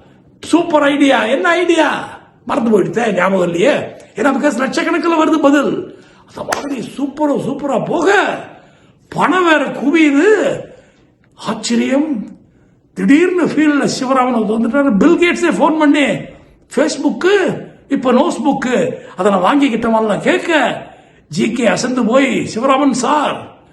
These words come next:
என்ன சார் பண்ண போறீங்க? பணத்தெல்லாம் சொர்க்கத்துக்கு எடுத்துட்டு போக முடியுமா? இன்னும் முப்பது வருஷம் நீங்க இருக்கணும் சார்," நான் சொல்லி,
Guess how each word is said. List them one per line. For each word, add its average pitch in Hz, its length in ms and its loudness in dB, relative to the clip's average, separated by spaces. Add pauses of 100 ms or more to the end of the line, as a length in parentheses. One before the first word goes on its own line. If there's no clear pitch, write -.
(220)
என்ன 320 300 -2
சார் 277 180 2
பண்ண 262 160 -2
போறீங்க? 233 320 0
பணத்தெல்லாம் 262 760 -2
சொர்க்கத்துக்கு 247 360 -2
எடுத்துட்டு 240 240 0
போக 269 160 2
முடியுமா? 254 360 0
இன்னும் 226 240 2
முப்பது 240 240 -2
வருஷம் 254 240 -6
நீங்க 226 160 0
இருக்கணும் 247 220 -6
சார்," 208 220 -4
நான் 185 160 -2
சொல்லி, 240 600 -4